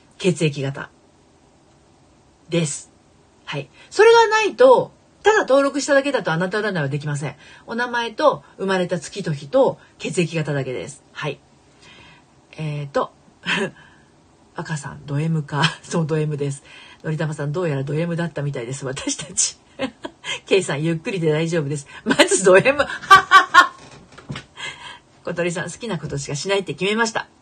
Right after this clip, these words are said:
うんうんうん。<laughs> 小鳥さん、年書いた。そう。面白いですよね。だからね、私ね、生まれ、生年月日とは書いてないはずなんですよね。ラインのあの登録の時も。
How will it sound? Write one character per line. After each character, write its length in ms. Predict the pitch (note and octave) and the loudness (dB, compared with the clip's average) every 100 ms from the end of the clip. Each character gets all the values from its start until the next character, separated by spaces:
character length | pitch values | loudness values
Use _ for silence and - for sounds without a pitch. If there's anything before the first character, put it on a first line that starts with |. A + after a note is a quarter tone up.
| _ A3+ | _ -2
う 100 | C4+ | 0
ん 40 | |
う 40 | |
ん 40 | G#3 C4 G#3+ G3 A#3+ | 0 0 -2 -2 -4
う 40 | |
ん。 100 | C#3+ - - - | -6 -10 -10 -4
<laughs> 340 | G#4+ - A#4 - | -4 -2 -4 -4
小 140 | - | -4
鳥 220 | - - | -4 -4
さ 160 | G3+ C4 | -4 -6
ん、 40 | E3+ | -2
年 260 | A3+ A#3+ | -2 -2
書 100 | - | -6
い 80 | - | -8
た。 60 | - - - - _ - B4+ D#4 | -10 -10 -12 -12 _ -10 -10 -6
そ 320 | - E4+ F3+ - - - - - _ _ - | 2 2 2 -4 -20 -20 -20 -20 _ _ -8
う。 40 | |
面 360 | C#4 G4 A4 C5 | 0 2 4 6
白 200 | C5+ C5 | 10 10
い 40 | |
で 60 | F4+ | 8
す 80 | A3 | 2
よ 60 | |
ね。 80 | G#3 | 0
だ 100 | F#4+ | 0
か 80 | G#4 | 0
ら 80 | A#3+ | -2
ね、 80 | |
私 260 | G#3 C4 C4+ | -2 -4 -6
ね、 260 | A#3 D3 - _ _ - | -6 -6 -10 _ _ -8
生 120 | C4+ | 0
ま 140 | G#4+ | 2
れ、 120 | A#4+ - | 0 -4
生 140 | - | 4
年 80 | A4 A#4+ B4 A#4 | 4 6 4 4
月 180 | A#4 A#4 - | 4 4 0
日 120 | F4+ | 2
と 100 | D4+ | 4
は 100 | F#3+ | 4
書 100 | D4+ | 2
い 80 | F4 | 0
て 100 | G#3+ | 0
な 120 | B3 | 0
い 60 | G#3+ | 0
は 100 | E3+ | 0
ず 100 | D#3 | 0
な 100 | D#3 | -2
ん 40 | |
で 80 | C#3+ | -2
す 100 | C3+ | -6
よ 80 | C3 | -4
ね。 200 | F#3 G3+ | -2 -2
ラ 120 | F3+ | -2
イ 100 | F3 | -2
ン 40 | |
の 100 | E3 | -4
あ 60 | D#3 | -4
の 80 | D#3 | -6
登 240 | C#3+ D#3+ | -6 -6
録 180 | D#3 D#3 | -4 -6
の 60 | D3 | -8
時 200 | C#3 C3 | -8 -10
も。 200 | F2+ | -16